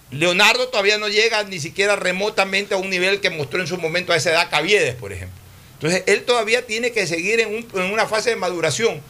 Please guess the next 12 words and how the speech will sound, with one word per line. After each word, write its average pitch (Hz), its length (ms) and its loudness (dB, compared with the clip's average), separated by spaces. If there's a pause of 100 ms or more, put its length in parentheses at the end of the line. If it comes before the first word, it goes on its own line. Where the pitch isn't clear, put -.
(480)
porque 165 260 2
si 165 140 4
a 165 100 6
él 233 100 4
lo 254 140 0
ponen 220 320 0
de 175 160 -4 (140)
titular 185 480 0
de 220 80 0
la 190 80 0
selección 175 400 -2
ecuatoriana, 202 640 -2